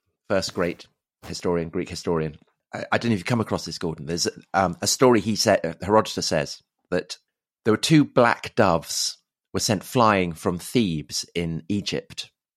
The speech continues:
and one of them flew to, uh, Siwa, which would become the great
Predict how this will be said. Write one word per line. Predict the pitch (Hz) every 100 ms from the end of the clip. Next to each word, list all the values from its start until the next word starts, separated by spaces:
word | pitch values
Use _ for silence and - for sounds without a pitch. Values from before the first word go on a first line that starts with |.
| _
and | 87 95
one | 107
of | 110
them | 110 95
flew | - 107 95 87
to, | - 104 90 87 82
uh, | 82
Siwa, | - - 117 82 73 101 _ -
which | -
would | -
become | - - 90
the | 85
great | 82